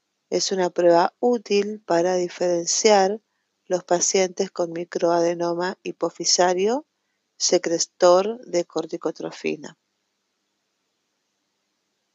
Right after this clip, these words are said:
Se considera una respuesta positiva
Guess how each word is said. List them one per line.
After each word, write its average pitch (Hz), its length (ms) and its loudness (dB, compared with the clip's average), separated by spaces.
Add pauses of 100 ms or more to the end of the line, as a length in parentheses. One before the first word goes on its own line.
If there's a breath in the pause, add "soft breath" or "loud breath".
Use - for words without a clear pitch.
(1200 soft breath)
Se - 240 2
considera 196 840 4
una 175 280 -4
respuesta 175 500 -4
positiva 180 840 0